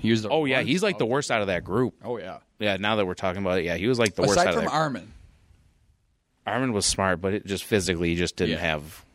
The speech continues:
Speaker 2: he wasn't as capable physically as everybody else.
Speaker 1: Yeah. So, uh, as you get a little bit deeper into the episodes, they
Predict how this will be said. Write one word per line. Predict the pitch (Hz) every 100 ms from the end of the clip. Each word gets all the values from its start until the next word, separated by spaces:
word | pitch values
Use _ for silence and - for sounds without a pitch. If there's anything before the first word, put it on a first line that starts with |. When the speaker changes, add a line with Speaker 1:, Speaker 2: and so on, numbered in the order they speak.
| _ -
Speaker 2:
he | 101
wasn't | 101 90 85
as | 78
capable | 87 78 80 78
physically | - 82 73 76 76
as | 71
everybody | 65 64 65 69
else. | 69 71
Speaker 1:
Yeah. | 90 82 - - - - - _ _ - - _
So, | - - 110 107 110 107 110 - - - - _ _ _ _ _ _ _ _ _ _ _ _ _ -
uh, | 104 98 90 87 - _ _ -
as | 123
you |
get | 131
a | 135
little | 135
bit | 123 117
deeper | 123 123 123
into | 117
the | 110 92
episodes, | 113 117 - 104 98 107 - - _ _ _ _ _ _ _ _
they | 123 117 117 113 113 113 113 110 113 113 113